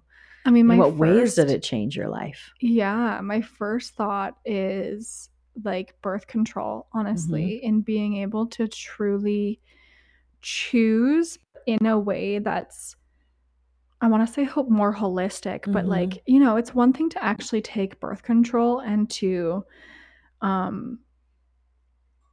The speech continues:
Speaker 1: manage, I guess, your life
Speaker 2: Mm-hmm.
Speaker 1: and your cycles in that way. Like, you're
Speaker 2: Mm-hmm.
Speaker 1: kind of,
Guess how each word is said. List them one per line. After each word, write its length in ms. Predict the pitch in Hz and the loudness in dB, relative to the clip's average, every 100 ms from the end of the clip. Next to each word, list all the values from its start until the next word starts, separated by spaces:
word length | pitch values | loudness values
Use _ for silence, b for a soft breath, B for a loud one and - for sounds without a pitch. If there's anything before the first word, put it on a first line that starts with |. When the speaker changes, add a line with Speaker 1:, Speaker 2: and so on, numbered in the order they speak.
| 233 | 8
Speaker 1:
manage, 720 | 226 208 180 202 247 262 - | 10 8 4 0 2 2 0
I 100 | 262 | -2
guess, 320 | 254 269 - | 0 -2 0
your 140 | 233 208 | 0 2
life 260 | 190 196 | 0 0
Speaker 2:
Mm-hmm. 80 | 233 | 0
Speaker 1:
and 80 | 220 | 0
your 100 | 220 | -2
cycles 480 | - 196 - 240 254 | -6 -8 -4 -4 2
in 140 | 269 | 2
that 220 | 277 269 | 2 0
way. 240 | 254 262 294 | -2 -2 0
Like, 240 | 269 190 | 0 0
you're 120 | 208 | 0
Speaker 2:
Mm-hmm. 180 | 165 175 | 0 -2
Speaker 1:
kind 260 | 214 214 220 | -4 -2 0
of, 460 | 233 247 247 - | 0 -2 -8 -18